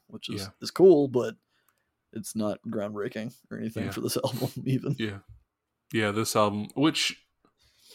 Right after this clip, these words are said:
Speaker 2: yeah, totally like the message, but, uh,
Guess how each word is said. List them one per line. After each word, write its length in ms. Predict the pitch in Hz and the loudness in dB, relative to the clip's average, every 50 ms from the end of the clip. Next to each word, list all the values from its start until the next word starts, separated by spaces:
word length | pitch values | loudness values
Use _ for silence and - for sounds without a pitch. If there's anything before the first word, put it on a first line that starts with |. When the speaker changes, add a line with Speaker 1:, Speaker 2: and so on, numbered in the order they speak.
| - - - | -20 -12 -4
Speaker 2:
yeah, 200 | - 113 98 92 - _ | -2 -2 -2 -2 -4 _
totally 320 | - 147 143 139 135 135 | 4 4 6 6 6 4
like 220 | 127 123 117 113 - | 2 2 0 -2 -4
the 80 | 113 | -6
message, 500 | 110 104 104 - - 107 101 - - - _ _ _ _ _ _ _ _ _ _ | -6 -4 -4 -6 -8 -8 -8 -10 -14 -16 _ _ _ _ _ _ _ _ _ _
but, 300 | - 104 98 95 95 95 | 0 2 2 4 2 2
uh, 340 | 95 95 95 92 92 92 90 | 2 0 0 0 -2 -4 -6